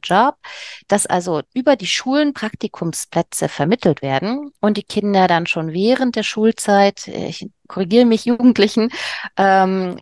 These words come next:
im, im örtlichen, äh, ähm, weiß ich nicht, äh, ähm, Café zum Beispiel,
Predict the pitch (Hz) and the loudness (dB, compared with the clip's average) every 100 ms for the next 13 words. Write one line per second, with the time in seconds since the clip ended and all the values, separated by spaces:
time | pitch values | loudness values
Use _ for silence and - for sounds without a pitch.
0 | - 240 233 226 220 202 180 - _ 208 | -4 0 2 2 0 -2 -6 -10 _ 0
1 | 220 196 190 208 208 190 190 - 185 180 | 0 2 4 4 4 -2 -4 -4 -2 0
2 | 180 170 160 160 - 175 175 175 170 165 | 2 2 2 0 -2 0 2 0 -2 -6
3 | 151 101 156 - - - _ _ _ _ | -8 -10 -12 -14 -16 -18 _ _ _ _
4 | _ _ 175 175 160 156 - - - - | _ _ -2 -2 -6 -8 -6 -4 -4 -6
5 | - - - 170 165 165 - - - 240 | -8 -4 0 2 0 -4 -10 -16 -6 -4
6 | 233 220 202 202 180 175 - - 185 180 | -2 -2 -2 -2 0 0 -2 -6 -2 2
7 | 170 170 175 | 2 0 -4